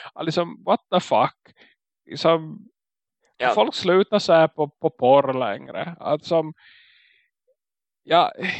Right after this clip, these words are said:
Speaker 1: jag vet att jag är gammal och trött och utlevd och liksom inte, inte får han några kommentarer någonsin för jag är förhållandevis vit och säkert privilegierad. Men som, what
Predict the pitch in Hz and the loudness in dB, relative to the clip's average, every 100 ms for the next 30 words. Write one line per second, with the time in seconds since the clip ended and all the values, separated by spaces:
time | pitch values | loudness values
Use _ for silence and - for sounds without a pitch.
0 | - 160 170 214 240 226 214 208 175 180 | -6 -2 4 4 4 2 4 4 6 4
1 | 180 170 170 - 165 170 _ 156 143 147 | 4 2 2 2 2 2 _ -4 -2 -2
2 | - 143 143 143 143 147 156 147 143 151 | -2 0 2 2 0 -2 -2 -2 0 -4
3 | 151 - 147 151 - 147 147 143 139 143 | -4 -4 -6 -4 2 4 6 4 2 0
4 | - 139 139 143 135 135 131 127 123 135 | 0 -4 -4 2 4 6 4 0 -4 -4
5 | - 127 127 139 139 143 151 156 151 143 | -6 -6 2 2 4 4 6 4 0 0
6 | 143 143 - 127 127 131 123 - 135 131 | -2 -4 -2 -2 -2 -4 -8 -2 2 2
7 | 127 120 131 127 123 123 120 117 120 127 | -2 -8 -6 -4 -4 0 0 2 0 0
8 | 143 - - - - 170 165 185 185 240 | -4 -18 -20 -16 0 0 2 2 4 2